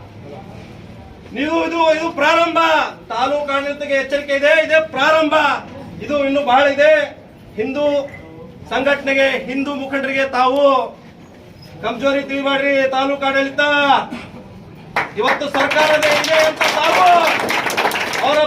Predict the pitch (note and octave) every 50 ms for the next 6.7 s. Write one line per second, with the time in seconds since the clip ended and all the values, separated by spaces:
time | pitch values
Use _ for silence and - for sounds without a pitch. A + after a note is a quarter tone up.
0 | D4+ C#4+ C4+ D4 D#4 D#4 D#4 D4+ D#4 D4+ D#4 D#4 D#4 D#4+ D#4+ D#4 D#4 D4 D4 C#4+
1 | B3+ A#3 - - - - - - - G#3+ B3 B3 C4+ C4 B3 - B3+ C4 D4 D#4
2 | D#4 D#4+ D#4 D4 C4 - - - - - - - - - - - - - - -
3 | - - - - - G3 C4 C4+ C4 C4 B3+ B3+ - - - - - - - F#3+
4 | A3 A#3+ B3 A#3+ B3+ C4 B3+ B3+ A3+ G#3+ A#3 B3 B3 B3+ B3+ B3 A#3+ A#3 B3+ B3
5 | - - B3+ B3+ B3 A#3+ A#3 F#3+ - - D#3 D#3 - - - D3 C#3+ - F#3+ -
6 | - - - - - - - - - - - F#3 A#3+ C4+